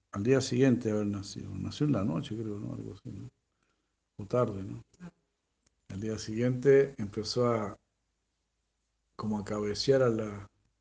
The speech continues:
a la mamá para que se parara y poder mamar. <laughs>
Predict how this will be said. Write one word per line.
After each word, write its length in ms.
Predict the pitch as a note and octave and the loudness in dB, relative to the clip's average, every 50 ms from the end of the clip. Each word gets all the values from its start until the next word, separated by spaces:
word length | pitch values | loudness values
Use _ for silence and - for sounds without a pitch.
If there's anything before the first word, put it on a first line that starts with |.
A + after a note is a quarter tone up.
| _ _ - | _ _ -10
a 100 | - G#2 | -6 -4
la 120 | G2 G2+ | -2 -2
mamá 420 | G2+ G2+ G2+ A2 C#3+ E3 D#3+ - - | -2 -2 -2 -2 -2 -2 -4 -4 -8
para 140 | - G2+ G2 | -10 -8 -8
que 60 | G2+ | -8
se 140 | G2 - G#2 | -8 -8 -10
parara 440 | - - G#2 G#2+ B2 C3+ D3 D3+ D#3 | -8 -6 -4 0 2 2 2 2 2
y 80 | C3+ | 0
poder 260 | A2 - G#2 A2+ A2+ G#2+ | 0 -2 -2 -2 0 0
mamar. 360 | G#2 G#2 A2+ B2+ C#3+ C3+ - - - - | -2 -2 0 -2 -2 -2 -4 -8 -6 -2
<laughs> 480 | - - - F#3 D3+ - - - - | -2 0 0 0 -2 -2 -4 -8 -10